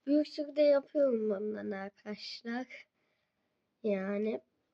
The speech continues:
Mesela arkadaşlar bu mesela iki silahlı ama ben arkadaşım Emin böyle istedi.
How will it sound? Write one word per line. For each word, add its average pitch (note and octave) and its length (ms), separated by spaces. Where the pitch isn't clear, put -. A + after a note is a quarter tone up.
Mesela C#4+ 280
arkadaşlar C#4+ 680
bu D4 140
mesela D4+ 600
iki - 540
silahlı C#4 920
ama C#4+ 360
ben D4 300
arkadaşım C#4+ 500
Emin D4 360
böyle C#4+ 360
istedi. A3+ 800